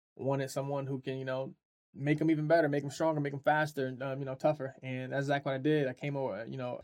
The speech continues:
a, a workout plan and eating, uh, thing. We just, we just did it. We were, you know, <laughs> awesome.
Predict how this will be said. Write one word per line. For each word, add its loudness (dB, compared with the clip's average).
a, 4
a 0
workout 4
plan 0
and -6
eating, 0
uh, 0
thing. -4
We -4
just, -6
we 0
just -2
did 2
it. -4
We 0
were, 0
you -8
know, -4
<laughs> -8
awesome. 2